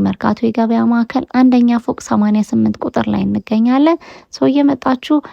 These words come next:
መውሰድ ትችላላችሁ። እ፣ የአድራሻ ለውጥ ስላደረግን ከዚህ በፊት፣ እ፣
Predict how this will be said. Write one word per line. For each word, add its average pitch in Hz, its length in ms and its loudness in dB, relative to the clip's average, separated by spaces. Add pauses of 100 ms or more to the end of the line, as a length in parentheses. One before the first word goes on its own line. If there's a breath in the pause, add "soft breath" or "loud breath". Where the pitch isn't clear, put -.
(160 loud breath)
መውሰድ 214 360 0
ትችላላችሁ። 220 760 -2 (480 loud breath)
እ፣ 196 100 4 (160)
የአድራሻ 196 520 0 (100)
ለውጥ 226 240 0
ስላደረግን 202 800 -2
ከዚህ 202 320 -4
በፊት፣ 214 360 0 (480 loud breath)
እ፣ 196 80 2